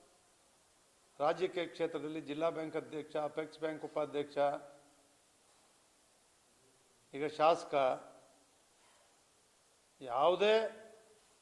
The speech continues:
ಕಂಪ್ಲೇಂಟು ಕೂಡ ನನ್ನ ಮಗನ ಹರೀಶ್ ಗೌಡನ ಮೇಲೂ ಇಲ್ಲ, ನನ್ನ ಮೇಲೂ ಇಲ್ಲ. ನನ್ನ ಕುಟುಂಬ ಆ ರೀತಿ ಬಂದಿರತಕ್ಕಂಥದ್ದು. ಯಾವುದ್ರ ಮೇಲೂ ವೈರತ್ವ ಮಾಡಿ ಅವ್ರ ಮೇಲೆ ಕಂಪ್ಲೇಂಟ್ ಕೊಡೋದು,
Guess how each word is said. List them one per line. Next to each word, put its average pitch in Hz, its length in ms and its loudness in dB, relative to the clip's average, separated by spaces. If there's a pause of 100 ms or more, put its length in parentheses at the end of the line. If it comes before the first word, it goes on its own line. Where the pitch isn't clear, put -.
(580)
ಕಂಪ್ಲೇಂಟು 190 600 0
ಕೂಡ 165 180 -4 (1040)
ನನ್ನ 135 220 -6
ಮಗನ 151 220 -2
ಹರೀಶ್ 160 320 -2
ಗೌಡನ 170 220 -4
ಮೇಲೂ 165 320 -4
ಇಲ್ಲ, 175 160 -2 (1500)
ನನ್ನ 156 300 -4
ಮೇಲೂ 196 400 2
ಇಲ್ಲ. 196 160 2 (2000)
ನನ್ನ 160 260 -6
ಕುಟುಂಬ 214 440 0 (1400)
ಆ 165 120 0
ರೀತಿ 214 240 -4
ಬಂದಿರತಕ್ಕಂಥದ್ದು. 170 1040 -2 (1400)
ಯಾವುದ್ರ 170 440 -2
ಮೇಲೂ 208 300 2
ವೈರತ್ವ 202 420 2
ಮಾಡಿ 202 220 2
ಅವ್ರ 190 200 4
ಮೇಲೆ 202 160 0
ಕಂಪ್ಲೇಂಟ್ 190 460 -4
ಕೊಡೋದು, 180 340 -2